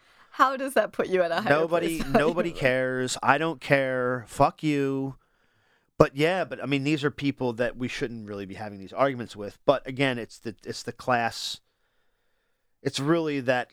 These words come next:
Speaker 2: the class aspect that people don't
Speaker 1: Yeah.
Speaker 2: get. They don't have any consciousness of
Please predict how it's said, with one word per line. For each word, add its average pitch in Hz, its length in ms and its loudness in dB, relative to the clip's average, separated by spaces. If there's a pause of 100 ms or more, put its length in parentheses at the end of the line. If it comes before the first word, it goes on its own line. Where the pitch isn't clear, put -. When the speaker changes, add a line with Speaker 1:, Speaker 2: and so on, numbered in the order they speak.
(180)
Speaker 2:
the 123 80 -10
class 135 380 0
aspect 98 460 -4
that 95 120 -8
people - 320 -12
don't 101 220 -6 (140)
Speaker 1:
Yeah. 220 200 -10
Speaker 2:
get. 95 300 -2
They 110 80 -10
don't 107 140 -6
have 107 120 -4
any 104 140 -6
consciousness 107 680 -8
of 92 280 -8